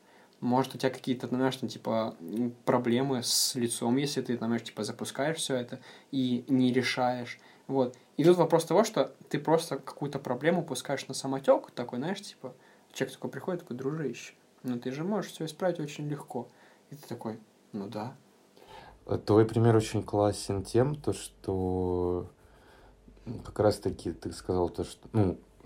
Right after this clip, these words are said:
Speaker 2: что-то не то с кожей лица, значит,
Speaker 1: Мгм.
Speaker 2: ты неправильно можешь питаться, ты плохо одеваешься.
Speaker 1: Да, это все, да, по сути,
Speaker 2: Да,
Speaker 1: уже
Speaker 2: это комплекс, и начиная следить за лицом,
Speaker 1: Ты начинаешь,
Speaker 2: какой,
Speaker 1: да,
Speaker 2: какой бы
Speaker 1: да.
Speaker 2: тупой пример это ни был, но начиная следить за лицом,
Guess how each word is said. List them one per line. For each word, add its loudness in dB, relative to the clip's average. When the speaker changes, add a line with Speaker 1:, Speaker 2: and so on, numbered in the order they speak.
Speaker 2:
что-то 2
не 2
то 2
с -8
кожей 2
лица, 0
значит, 2
Speaker 1:
Мгм. 0
Speaker 2:
ты 0
неправильно 6
можешь -2
питаться, 4
ты -2
плохо 0
одеваешься. 4
Speaker 1:
Да, 4
это 4
все, 8
да, 6
по -4
сути, 0
Speaker 2:
Да, 12
Speaker 1:
уже 12
Speaker 2:
это 8
комплекс, 8
и 8
начиная 6
следить -2
за 4
лицом, 8
Speaker 1:
Ты 6
начинаешь, 6
Speaker 2:
какой, 12
Speaker 1:
да, 6
Speaker 2:
какой 12
бы 12
Speaker 1:
да. 4
Speaker 2:
тупой 12
пример 8
это 6
ни 8
был, 4
но 4
начиная 4
следить -4
за 2
лицом, 4